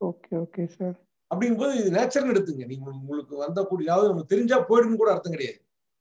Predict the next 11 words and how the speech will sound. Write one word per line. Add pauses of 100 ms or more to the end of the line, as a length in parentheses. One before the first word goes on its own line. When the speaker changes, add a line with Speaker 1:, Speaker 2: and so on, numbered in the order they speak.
(500)
Speaker 2:
உங்களுக்கு
இருக்கக்கூடிய
Speaker 1:
ஓகே.
Speaker 2:
கவலை, (320)
உங்க
சூழ்நிலை
நேச்சர்னு
எடுத்துக்கிட்டீங்கன்னா
அதுவும்
ஃப்ளோ
ஆயிடும்.